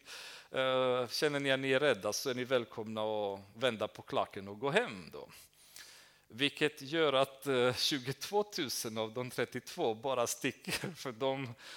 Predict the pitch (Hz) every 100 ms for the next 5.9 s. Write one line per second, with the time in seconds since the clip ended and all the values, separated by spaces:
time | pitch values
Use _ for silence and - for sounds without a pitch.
0 | - 135 139 143 139 123 135 131 120 -
1 | 120 - 147 127 110 - - 147 160 -
2 | 127 123 127 131 139 123 156 135 120 131
3 | 156 160 - 123 - - 127 113 - 127
4 | 104 110 113 120 - 117 101 110 110 113
5 | 110 113 135 220 - 92 85 78 82